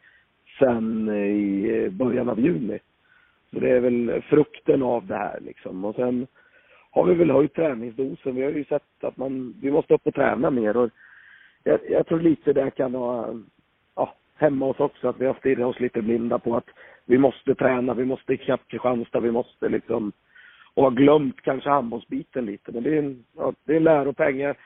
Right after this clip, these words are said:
jag tror Ola, när han började träna de här morgonpassen och så där i början med Kristianstad, så hade de ett jävligt tufft halvår, första halvåret där med honom. Där det gick lite upp och ner och så där. Och det, ja,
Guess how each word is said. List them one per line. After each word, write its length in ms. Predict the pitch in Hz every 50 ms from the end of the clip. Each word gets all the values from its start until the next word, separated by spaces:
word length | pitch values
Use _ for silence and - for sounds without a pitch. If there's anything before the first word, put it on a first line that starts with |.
| - - - - _ _
jag 80 | -
tror 140 | 147 156 160
Ola, 260 | 151 143 143 160 160
när 80 | 151 156
han 140 | 151 147 151
började 200 | 147 151 147 -
träna 340 | 151 147 139 131 131 135 123
de 140 | 131 131
här 80 | 127 123
morgonpassen 760 | 123 120 117 117 117 123 123 117 120 117 - _ - 120 120
och 100 | 117 -
så 80 | - 117
där 180 | 113 123 117
i 20 | 113
början 340 | 113 113 117 117 127 117 113
med 100 | 123 -
Kristianstad, 520 | 117 107 117 123 123 123 - 131 123 120 - - - - - - _ _
så 80 | - 139
hade 120 | 143 117
de 140 | 127 151 202
ett 120 | 214 -
jävligt 320 | 156 139 127 113 113 113 -
tufft 280 | - 107 - - -
halvår, 460 | 123 117 113 110 107 104 113 110 104
första 380 | 98 127 117 - - - - 151
halvåret 500 | 143 127 107 98 101 107 104 107 101 - _
där 140 | 87 80 -
med 120 | - 90 90
honom. 280 | 95 101 95 98 92 - _ - - - - - - - - - _ _ _ _ _ _ _ _ _ _ _ _ _
Där 160 | - 127 127
det 60 | 135
gick 260 | 139 147 143 - -
lite 360 | 123 123 123 - - 120 113
upp 420 | 123 123 123 123 127 123 - _ -
och 80 | 127
ner 280 | 120 123 123 120 120 117
och 140 | 117 117 110
så 140 | - - -
där. 280 | - - - 80 -
Och 60 | -
det, 280 | - 117 120 127 127 120 - _ _ _ _
ja, 160 | - 131 -